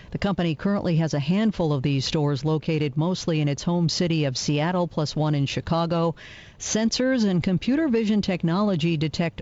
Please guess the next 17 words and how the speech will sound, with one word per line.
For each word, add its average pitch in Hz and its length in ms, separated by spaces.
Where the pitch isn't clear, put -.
what 185 400
shoppers 196 600
take 151 300
and 165 100
then 185 160
bills 196 320
them 202 260
automatically, 202 800
eliminating 170 680
checkout 170 540
lines. 151 540
Yesterday, 175 540
when 165 160
this 180 220
news 180 240
came 175 260
out, 185 280